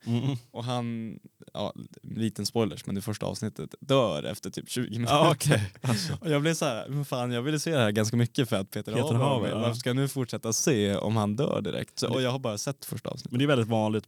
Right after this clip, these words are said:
Speaker 1: <laughs> speciellt i liksom så här, jag vet inte, öststatsfilmer, så här actionrullar
Speaker 2: Mm.
Speaker 1: där de tar in liksom så här stora, stora namn.
Speaker 2: Bruce Willis,
Speaker 1: Ja,
Speaker 2: eller?
Speaker 1: Bruce Willis, nu är ju han, ja,
Speaker 2: Ja.
Speaker 1: det var lite mörkt kring
Speaker 2: Jo.
Speaker 1: hela den biten.
Speaker 2: Jo,
Speaker 1: Men
Speaker 2: jo.
Speaker 1: till exempel Bruce Willis, att de tar in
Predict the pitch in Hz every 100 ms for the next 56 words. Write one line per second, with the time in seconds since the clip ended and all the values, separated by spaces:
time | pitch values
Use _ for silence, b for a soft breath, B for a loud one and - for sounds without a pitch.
0 | - 117 120 - - 123 120 110 98 101
1 | 95 95 - - - 92 107 - - -
2 | 117 - - - - 113 101 - - 139
3 | 127 95 78 80 - 101 92 - 113 107
4 | - 110 131 127 104 90 98 95 - 104
5 | 107 101 90 - - - 87 87 b b
6 | b b b - - 135 113 110 110 -
7 | 110 107 123 95 64 82 113 110 113 110
8 | 69 - 110 110 117 - 117 104 92 104
9 | 98 95 95 92 87 95 B B - -
10 | _ - 90 104 98 95 98 95 - -
11 | 107 101 107 113 107 101 98 90 120 107
12 | 104 - 127 123 131 110 104 101 - 101
13 | 95 98 95 95 123 113